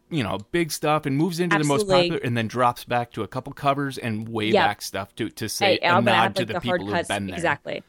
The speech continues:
Speaker 2: Exactly.
Speaker 1: And she didn't at all.
Speaker 2: That's, that's disappointing 'cause, yeah, I like it when they do the deep cuts.
Speaker 1: Mm-hmm.
Speaker 2: You know, I mean,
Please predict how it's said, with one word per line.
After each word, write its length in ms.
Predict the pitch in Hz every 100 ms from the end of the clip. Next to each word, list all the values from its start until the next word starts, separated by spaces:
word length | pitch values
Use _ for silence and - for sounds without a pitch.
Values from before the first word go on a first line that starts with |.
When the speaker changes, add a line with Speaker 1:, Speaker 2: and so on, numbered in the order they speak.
| _ _
Speaker 2:
Exactly. 200 | - 113 151
Speaker 1:
And 100 | 170
she 180 | 175
didn't 420 | 113 101 151 135 -
at 120 | 101
all. 520 | 113 180 165 - 101 _ _ _ _ _ _
Speaker 2:
That's, 220 | 233 226 _
that's 280 | 285 294 -
disappointing 540 | 269 240 262 233 -
'cause, 160 | - 185
yeah, 140 | 208
I 120 | 180
like 220 | 196 233 277
it 80 |
when 100 | 208
they 100 | 180
do 160 | 170 175
the 100 | 165
deep 280 | 160 160 156
cuts. 520 | 175 160 - - -
Speaker 1:
Mm-hmm. 200 | - 220 277 _ _
Speaker 2:
You 120 | 180
know, 220 | 180 175 170
I 40 |
mean, 180 | 190